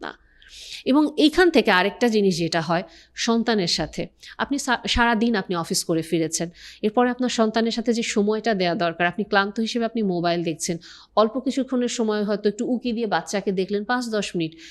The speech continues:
কিন্তু মা হিসেবে আপনার সাথে আপনার বাচ্চার যে বন্ডিংটা, ওটা কি আসলে তীব্র হচ্ছে, নাকি আপনার বাচ্চা আপনার, তার নানা নানির উপরে বেশি তীব্রভাবে ডিপেন্ড করে ফেলছে?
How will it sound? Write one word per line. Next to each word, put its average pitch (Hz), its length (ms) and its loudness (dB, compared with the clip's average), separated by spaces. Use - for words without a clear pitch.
কিন্তু 233 200 -2
মা 208 220 0
হিসেবে 254 340 -2
আপনার 214 280 2
সাথে 247 240 0
আপনার 233 200 4
বাচ্চার 190 360 4
যে 214 120 2
বন্ডিংটা, 185 640 4
ওটা 214 200 6
কি 233 140 2
আসলে 247 260 2
তীব্র 240 360 4
হচ্ছে, 247 320 2
নাকি 190 200 0
আপনার 202 240 2
বাচ্চা 180 340 0
আপনার, 226 220 -2
তার 208 160 4
নানা 196 320 4
নানির 262 280 0
উপরে 226 220 2
বেশি 185 260 2
তীব্রভাবে 196 540 2
ডিপেন্ড 185 340 0
করে 170 200 0
ফেলছে? 170 440 0